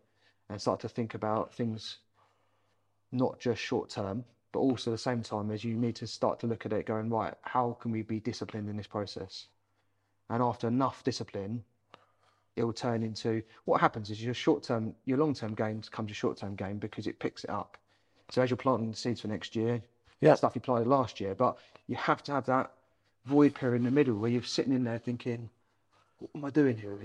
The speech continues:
Speaker 1: Like, I've done all this effort and it's still not working." So if you,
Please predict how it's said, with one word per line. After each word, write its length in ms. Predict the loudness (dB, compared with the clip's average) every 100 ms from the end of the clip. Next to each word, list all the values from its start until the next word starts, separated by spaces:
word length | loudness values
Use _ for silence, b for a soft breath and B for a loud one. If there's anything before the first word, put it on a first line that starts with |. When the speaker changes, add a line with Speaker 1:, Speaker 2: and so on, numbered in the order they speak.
| -6
Speaker 1:
Like, 40 |
I've 160 | -6 0
done 160 | 2 4
all 100 | 4
this 220 | 4 2
effort 460 | -4 -2 -2 -2 -6 _ _ _ _ -10
and 360 | -6 -4 -6 -8
it's 120 | -6
still 200 | 2 4
not 140 | 4
working." 320 | 6 6 4 -4
So 160 | 0
if 140 | 2 4
you, 180 | 2